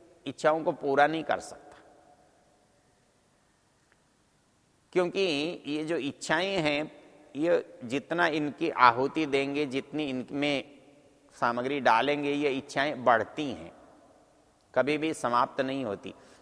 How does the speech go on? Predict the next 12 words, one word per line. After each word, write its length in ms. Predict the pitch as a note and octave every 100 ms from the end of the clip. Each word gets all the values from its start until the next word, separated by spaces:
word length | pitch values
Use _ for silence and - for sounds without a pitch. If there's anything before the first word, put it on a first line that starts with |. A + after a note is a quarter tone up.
| - -
इनके 300 | D3 - E3
अनुभव 680 | - B2 A#2+ A#2+ C3 D#3
में 440 | E3+ C#3+ - - - - - - - - - _ _ _ _ _
इनकी 300 | C3 C3+ D#3+
चंचलता 720 | C#3 - C3 C3 D3+ D3 -
अधिक 340 | C#3+ A2 B2+ D3
हो 180 | G#2+ A2+
जाती 340 | F#2+ E2+ F#2
है, 160 | F2 - - - _ _ _ _ _ _ _ _ _ _ _ _ _ _ _ -
ये 180 | C3+ C#3+
विषयों 460 | C3 C#3 D#3+ E3
के 300 | D3 E3 D#3+